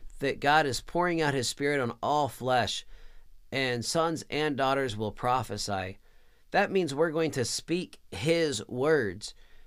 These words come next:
We need our mouth and our tongue to be bridled to speak his word and not filthy conversation. Don't get caught up in filthy conversation. Don't fall for it.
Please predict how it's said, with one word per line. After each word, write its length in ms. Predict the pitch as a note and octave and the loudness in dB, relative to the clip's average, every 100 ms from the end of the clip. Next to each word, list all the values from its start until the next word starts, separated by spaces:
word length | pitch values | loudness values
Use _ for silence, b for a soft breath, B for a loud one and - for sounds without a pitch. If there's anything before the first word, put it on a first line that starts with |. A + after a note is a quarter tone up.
| b | b
We 340 | - C3 E3+ D#3 | -8 -2 -2 0
need 380 | D3+ F3+ F3 - | 0 0 0 0
our 300 | C#3+ C#3+ B2 | 0 0 0
mouth 600 | A#2 A#2+ C3+ D#3 C#3 - | -2 0 0 2 0 -2
and 100 | B2+ | -4
our 160 | A#2+ A2 | -2 -2
tongue 340 | C#3 C3+ D#3 | -2 0 0
to 100 | A#2 | -4
be 140 | G#2 A2+ | -4 -6
bridled 680 | - A2+ B2+ C#3+ C3+ F#2+ | -2 2 2 2 0 -4
to 100 | F#2+ | -6
speak 360 | G#2 - C#3+ A#2 | -8 -4 -4 -4
his 400 | - D3+ E3+ - | -4 0 0 -2
word 400 | A#2 A#2 A2 G#2 - | -2 0 0 -4 -6
and 180 | A2 | -4
not 240 | B2 D#3 - | -2 -2 -4
filthy 500 | - D#3+ E3 A#2+ A2 | 0 2 2 0 -4
conversation. 1160 | G2+ B2+ C#3 A#2+ F2+ - G#2+ A#2+ - F2+ E2+ - - - _ _ _ _ - - - - - | -2 -2 -2 -4 -6 -4 -4 -2 -4 -4 -8 -16 -20 -20 _ _ _ _ -20 -20 -20 -20 -8
Don't 240 | - D3+ E3 | 0 0 2
get 200 | F3+ - | 0 2
caught 220 | E3 D#3+ | 4 6
up 220 | D3+ C#3+ | 4 2
in 100 | C3 | -4
filthy 360 | A2+ A#2+ - G#2+ | -2 -4 -2 -4
conversation. 920 | A#2 A2+ G2+ G#2 - A2 G2+ F2 F2 b b b | -2 -2 -2 -4 -2 -2 -2 -6 -10 b b b
Don't 280 | D3+ D#3+ D3+ | 2 4 2
fall 360 | B2 D3 C#3+ C#3+ | 0 4 4 2
for 300 | - B2 | 0 0
it. 120 | F#2 | 0